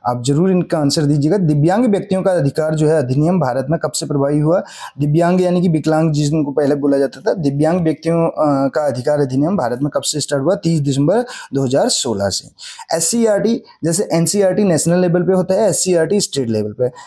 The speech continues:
State Council of Educational Research and Training, यानी कि इसकी स्थापना कब हुई? उन्नीस सौ सत्तर में, नाइनटीन सेवेंटी में। नेक्स्ट है एनसीएफ़, एनसीएफ़ नेशनल करिकुलम फ्रेमवर्क,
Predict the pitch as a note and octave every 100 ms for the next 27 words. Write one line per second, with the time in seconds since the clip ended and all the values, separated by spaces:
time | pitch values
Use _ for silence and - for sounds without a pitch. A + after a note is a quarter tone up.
0 | - C3+ - - D3 - F#3+ F#3+ D3+ D3
1 | F3 E3+ D3+ C#3 C#3+ C#3+ - F3 G3+ C#3
2 | C3+ - D3 D#3 D#3+ E3 C#3 B2+ D#3 D3+
3 | D3 D3 G3 F#3 - C#3+ - B2 C3+ C#3+
4 | C3+ C3+ F3+ G#3+ D3 - G#3+ - - -
5 | - G2 G2+ - _ _ _ _ _ _
6 | _ _ - A2+ A2+ A2+ G#2 G#2+ G2+ A2
7 | A#2 - - - - _ _ _ _ _
8 | _ _ - G#3 G#3 - G#3+ A#3+ F3+ E3+
9 | - B2 G#2 - D3+ F3+ G3 - D#3+ C3
10 | C3 C#3 C#3+ F#3+ G3+ G#3 - C#3 C3+ D#3+
11 | A3 A3+ C3+ A#2 A2 G#2+